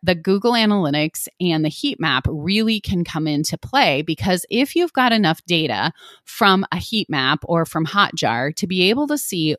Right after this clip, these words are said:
where your customers are bouncing off, that place on your website where customers are bouncing off, or f-, using Google Analytics, what behaviors are making them bounce,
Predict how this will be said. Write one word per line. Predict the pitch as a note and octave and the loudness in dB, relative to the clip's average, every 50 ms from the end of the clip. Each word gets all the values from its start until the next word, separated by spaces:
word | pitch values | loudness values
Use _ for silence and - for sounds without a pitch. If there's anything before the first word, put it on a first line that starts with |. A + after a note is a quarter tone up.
| - _ | -6 _
where | - C#3 C#3+ D#3 E3+ F#3 G#3 B3 | -10 -4 -2 0 2 2 2 2
your | C#4+ D4 D4 D4 C4+ | 2 2 2 0 -2
customers | - - A3+ F#3 - - - D3+ D3+ C#3+ C#3+ D3 D3 D3+ - - | -2 -2 -4 -4 -4 -4 -4 -2 -2 0 0 0 -2 -2 -4 -4
are | - D#3 D3+ | -4 -4 -2
bouncing | C#3+ C#3+ C#3 C#3+ D3+ D#3+ - D3+ D#3 D#3 | 0 0 0 2 0 -2 -2 -2 -2 0
off, | D#3 C3+ G#2 G#2+ - - - - _ - - - - - _ _ | 0 0 -2 -2 -6 -8 -10 -16 _ -18 -18 -18 -18 -20 _ _
that | D#3 D3 D#3+ F#3+ G#3+ B3 D4 E4 F4+ - - _ _ _ _ _ _ _ _ - | -10 -2 2 4 4 4 4 2 0 0 -2 _ _ _ _ _ _ _ _ -6
place | - - C#4+ B3+ G3+ E3 D#3 D#3+ - - - - | -4 -2 -2 -2 0 0 0 0 -2 -4 0 2
on | F3+ F3+ G3+ | 2 2 2
your | G#3+ G#3+ | 2 2
website | F#3+ F3 D#3 D#3+ - - B2+ C3 B2+ | 2 2 2 2 0 -2 -2 -2 -2
where | D#3 D#3+ | -2 -4
customers | D#3 - F3+ F3+ F3+ - G#3+ G#3+ A3 A3 - | -4 -2 -2 -2 -2 -2 -2 -2 -2 0 -2
are | A3 | 0
bouncing | G#3+ G3+ F#3+ G3+ G#3 - G#3+ G#3 | 2 2 2 2 0 -2 -2 0
off, | E3+ C#3 C3+ C3+ D#3+ - - | 0 2 2 2 0 -2 -6
or | - - F3 E3 D#3+ D#3+ D#3+ D#3+ - - - | -4 0 2 4 4 4 4 2 0 -2 -6
f-, | - - | -14 -10
using | - F3 F3+ G3 F#3+ A3+ A3 | -4 0 0 0 2 2 2
Google | G3+ A3 A3 G#3 G#3+ | 2 2 0 2 2
Analytics, | G#3 G3 G3 G3+ G3 F#3 D#3+ D3 D3+ D3+ - - | 2 2 2 2 2 0 0 0 -2 -4 -6 -4
what | - D#3+ - | -4 -4 -4
behaviors | - E3+ D#3 F3+ G#3+ G#3+ G3 G3+ F#3+ F#3 E3+ | -4 -4 -2 0 0 0 0 0 0 0 0
are | F3+ E3+ | 0 0
making | D#3+ D#3 D#3 - F3+ F3+ F#3+ | 0 -2 -2 -2 -2 -2 0
them | G3+ G#3 G#3 G3 | 2 2 2 4
bounce, | F#3 D#3+ B2+ A#2 A2 B2+ C#3+ - - - | 4 4 4 2 0 -2 -4 -6 -8 -10